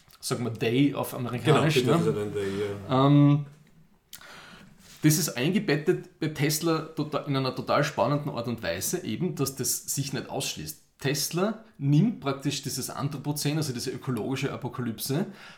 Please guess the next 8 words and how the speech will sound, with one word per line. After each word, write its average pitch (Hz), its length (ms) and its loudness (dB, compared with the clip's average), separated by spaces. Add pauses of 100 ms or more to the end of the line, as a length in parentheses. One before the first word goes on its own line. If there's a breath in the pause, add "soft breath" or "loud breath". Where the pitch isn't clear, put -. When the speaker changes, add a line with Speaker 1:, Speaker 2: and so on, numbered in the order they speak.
(140)
Speaker 1:
als 147 380 2
Antrieb 160 720 2
für 180 320 -2
den 151 160 4
Techno-, 120 540 -6
Tech-Solutionism, 123 1120 -2 (280)
Speaker 2:
Mhm. 113 400 -4 (540)
Speaker 1:
um 196 460 4